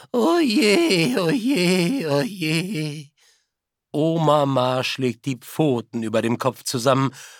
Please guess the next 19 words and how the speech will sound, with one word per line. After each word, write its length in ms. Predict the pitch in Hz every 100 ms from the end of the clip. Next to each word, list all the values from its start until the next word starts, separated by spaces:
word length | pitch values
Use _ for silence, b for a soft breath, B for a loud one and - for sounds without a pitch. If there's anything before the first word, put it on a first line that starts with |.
| B
als 260 | 156 135 -
sie 160 | 135
hört, 340 | 117 135 135 131
was 160 | 127
passiert 460 | - 127 - 160 127
ist. 380 | 120 117 - - _ _ _ _ - 262 220 247 156 131 - _ b b b
Ein 500 | 175 151 156 - 147
Wunder, 800 | 151 170 285 190 180 175 247 302 185 B 170
dass 340 | 294 320 320
ihr 160 | 208 180
den 260 | 165 180 151
Hunden 540 | 190 240 220 233 226
entkommen 800 | 226 233 - - 415 330 202 185
seid. 640 | 160 202 190 175 294 - - 277 262 247 220 208 190 _ _ _ _ _ _ B B -
Das 360 | 160 120 -
kann 200 | - 127
man 240 | 78 85 90
wohl 200 | 110 95
sagen, 880 | 117 123 80 78 76 87 87 95